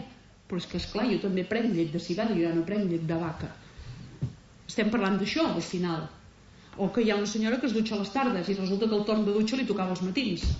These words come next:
És que al final això que jo explicaré avui va d'això, eh? D'aquestes paridetes, si m'ho permeteu.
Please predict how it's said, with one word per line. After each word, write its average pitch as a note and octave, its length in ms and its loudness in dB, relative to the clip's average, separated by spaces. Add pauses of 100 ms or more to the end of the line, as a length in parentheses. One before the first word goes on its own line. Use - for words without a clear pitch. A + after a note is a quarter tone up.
(160)
És - 80 -8
que - 80 -4
al B3 80 4
final B3 300 2
això B3+ 180 0
que C4 80 4
jo B3 80 4
explicaré A3 480 0
avui C#4 220 2 (120)
va F3+ 140 2
d'això, F#3 300 0 (100)
eh? A3+ 160 2
D'aquestes A3+ 460 0
paridetes, A3 500 2
si F#3+ 140 -2
m'ho F3+ 100 0
permeteu. E3+ 480 -4